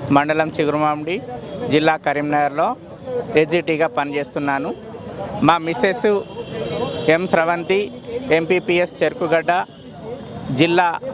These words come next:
పెద్దపల్లి జిల్లాలో వర్క్ చేయడం జరుగుతుంది. మేము ఉన్న చోటుకు, మా మిస్సెస్ పనిచేసే చోటుకు దాదాపు ఎనభై కిలోమీటర్లు ఉంటుంది. రాను పోను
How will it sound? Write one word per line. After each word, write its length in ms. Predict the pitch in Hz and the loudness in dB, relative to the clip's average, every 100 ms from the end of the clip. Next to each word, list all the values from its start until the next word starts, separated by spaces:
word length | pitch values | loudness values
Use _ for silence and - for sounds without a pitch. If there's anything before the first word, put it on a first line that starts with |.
| 240 240 196 220 | -8 -8 -6 2
పెద్దపల్లి 460 | 165 156 185 185 175 | 4 4 2 2 2
జిల్లాలో 640 | 160 160 160 165 165 151 247 240 240 | 0 4 2 4 2 0 -6 -12 0
వర్క్ 320 | 151 156 - | 0 0 -2
చేయడం 260 | 170 156 160 | 0 0 0
జరుగుతుంది. 640 | 147 143 147 143 147 190 - - - - - - - - - | 0 0 -2 0 2 0 -4 -14 -12 -10 -8 -8 -6 -4 4
మేము 340 | 151 208 233 | 4 6 2
ఉన్న 200 | 214 220 214 | 2 2 4
చోటుకు, 480 | 202 196 - 208 220 - - 233 - | 4 2 2 2 2 -2 -14 -14 2
మా 160 | 165 180 | 4 4
మిస్సెస్ 840 | 175 180 208 202 214 202 202 196 - 170 | 0 0 0 2 4 4 4 0 0 0
పనిచేసే 460 | 175 196 190 196 185 | 2 0 2 0 2
చోటుకు 500 | 180 175 - 185 190 - - - - - - - | 0 0 0 0 0 -6 -16 -18 -12 -8 -4 6
దాదాపు 760 | 160 175 185 180 190 180 170 214 - - - | 6 6 2 2 2 2 2 -2 -8 -10 2
ఎనభై 300 | 160 170 180 | 2 4 2
కిలోమీటర్లు 680 | 160 165 180 175 170 165 156 | 2 4 4 4 0 0 0
ఉంటుంది. 460 | 151 156 156 185 - - - - - - | -2 -2 2 0 -2 -10 -12 -12 -8 2
రాను 340 | 156 175 214 214 | 4 4 0 0
పోను 640 | 214 202 208 214 196 | 2 2 2 0 -2